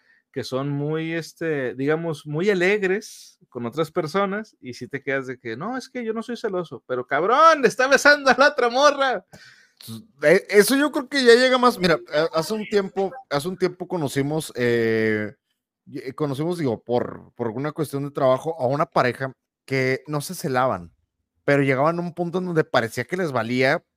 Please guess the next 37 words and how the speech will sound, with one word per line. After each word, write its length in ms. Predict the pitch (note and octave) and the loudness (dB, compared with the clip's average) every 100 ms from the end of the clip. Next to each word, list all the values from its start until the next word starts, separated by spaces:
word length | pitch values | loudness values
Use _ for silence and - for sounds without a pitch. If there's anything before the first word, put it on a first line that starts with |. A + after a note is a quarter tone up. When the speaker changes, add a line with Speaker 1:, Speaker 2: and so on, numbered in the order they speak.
| - | -8
Speaker 2:
que 80 | A#2+ | -8
estuvieran 440 | - A2+ G2+ D#3+ | -6 -6 -4 -4
con 140 | E3+ | -2
otras 300 | C3+ C3+ D#3+ | -4 -4 -8
personas 420 | - A#2 A#2 D3+ D#3+ | -4 -4 -2 -4 -4
porque 240 | C3+ - | -10 -6
ellos 160 | B2+ F#3 | -4 -2
sabían 460 | C3+ A#2+ E3 F#3+ | -2 -2 0 0
abiertamente 600 | A#2 A#2 B2 D3 B2 C3+ - | 0 -2 -4 -6 -8 -10 -12
que 80 | |
estaban 240 | A#2 A2+ A#2 | -12 -10 -10
con 140 | G#2 | -10
otras 160 | G#2+ A2 | -14 -14
personas. 400 | F#2 G#2 G#2 F2+ _ _ _ _ _ | -12 -10 -8 -12 _ _ _ _ _
Y 100 | C3 | -4
eso 140 | B2 G3 | 0 2
ya 120 | F3+ | 2
llega 180 | F#3+ G#3 | 2 2
en 80 | G3 | 2
un 140 | G3 | 0
punto 300 | F#3+ G3 G3+ | -2 -2 -2
donde 140 | F#3 C#3+ | 0 -2
dices, 140 | A#2 | 0
"Bueno, 260 | C3+ B2 E2+ _ | 2 0 0 _
cada 180 | F2+ G2+ | -8 -8
quien 160 | - D3+ | -8 -6
es 60 | D#3 | -4
libre 180 | D3+ | 0
de 60 | D3+ | 0
hacer 180 | C#3 C#3 | 0 -2
de 80 | C#3+ | -2
su 100 | D#3 | -4
relación 380 | C3+ A2 A#2 B2+ | -4 -4 -6 -4
cualquier 380 | B2+ A#2 A#2+ | -4 -2 -6
tipo 300 | - G#2+ - | -8 -10 -2
de 80 | G#2 | -2
cosa". 360 | B2 F#3 B2 | 0 -2 -2